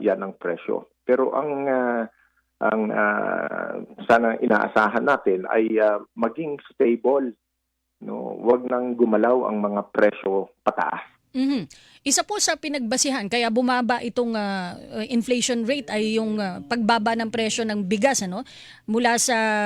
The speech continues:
Speaker 2: fourteen point seven itong, ah, Septem-, anong, ah, nakaraang buwan, anong Agosto, ay naging five point seven nung September. So, pwede pong makatulong yung gobyerno pa, Professor, para mapababa pa ito?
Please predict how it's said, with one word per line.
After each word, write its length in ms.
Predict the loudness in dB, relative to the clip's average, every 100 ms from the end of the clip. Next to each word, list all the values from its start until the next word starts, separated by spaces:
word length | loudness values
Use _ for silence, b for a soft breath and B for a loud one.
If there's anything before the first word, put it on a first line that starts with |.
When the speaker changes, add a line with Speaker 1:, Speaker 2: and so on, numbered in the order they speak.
| 0 -2 2
Speaker 2:
fourteen 400 | 2 2 0 0
point 240 | 0 0
seven 480 | 0 0 -2 -4 -4
itong, 240 | -6 -4 -2
ah, 160 | -2 0
Septem-, 640 | -2 -4 -2 0 0 0
anong, 400 | 0 0 2 0
ah, 80 | 0
nakaraang 480 | 0 -2 0 0 2
buwan, 320 | 0 -2 -6 B B
anong 240 | 2 2 2
Agosto, 560 | 2 2 2 -2 -4 -6 B -4
ay 160 | -2
naging 240 | 0 -2 -2
five 240 | -2 0
point 240 | -2 0
seven 560 | 0 0 0 0 -2 -6 -6
nung 400 | -4 -2 0 2
September. 640 | 0 0 -2 -4 -2 -6 B B -4
So, 160 | -4
pwede 320 | -2 -2 -2
pong 320 | -2 -2 -2 -2
makatulong 640 | -2 0 0 2 0 0
yung 160 | 0 0
gobyerno 480 | 0 0 -2 -2
pa, 240 | -4 -4 -4
Professor, 560 | -4 -2 0 0 0
para 400 | 0 0 0 0
mapababa 720 | 0 0 0 0 0 0 -2 -2
pa 80 |
ito? 400 | -6 -6 -8 -8